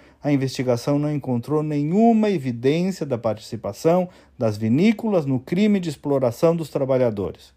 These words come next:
Claro que as próprias vinícolas já assinaram um acordo com o Ministério Público do Trabalho,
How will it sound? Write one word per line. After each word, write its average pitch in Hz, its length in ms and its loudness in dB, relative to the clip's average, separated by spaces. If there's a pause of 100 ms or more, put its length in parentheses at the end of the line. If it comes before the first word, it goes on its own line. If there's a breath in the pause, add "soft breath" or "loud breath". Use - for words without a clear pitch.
(120)
Claro 165 260 6
que 185 80 2
as 143 80 2
próprias 120 400 2
vinícolas 135 560 0
já 107 120 -2
assinaram 104 480 -2
um 135 40 2
acordo 131 460 2
com - 60 -16
o 101 40 -8
Ministério 101 400 -4
Público 95 380 -10
do 104 100 -6
Trabalho, 131 560 2